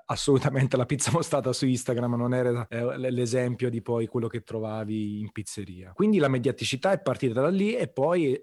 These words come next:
si è accelerata nuovamente durante la, la pandemia, soprattutto per quello che dici te, i canali, eh, YouTube.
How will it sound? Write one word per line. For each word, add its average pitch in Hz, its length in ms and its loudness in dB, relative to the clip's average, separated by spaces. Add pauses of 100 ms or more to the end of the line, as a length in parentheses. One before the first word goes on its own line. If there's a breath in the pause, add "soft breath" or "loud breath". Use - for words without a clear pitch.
(140)
si - 160 -10
è - 20 -4
accelerata 127 580 -4
nuovamente 131 1040 -4
durante 110 560 -6
la, 104 220 -6
la 104 120 -8
pandemia, 110 640 -6
soprattutto 131 880 -6
per 123 140 -12
quello 113 180 -6
che 110 140 -8
dici 110 260 -8
te, 120 320 -4
i 123 80 -10
canali, 107 680 -4
eh, 104 160 -10
YouTube. 95 680 -12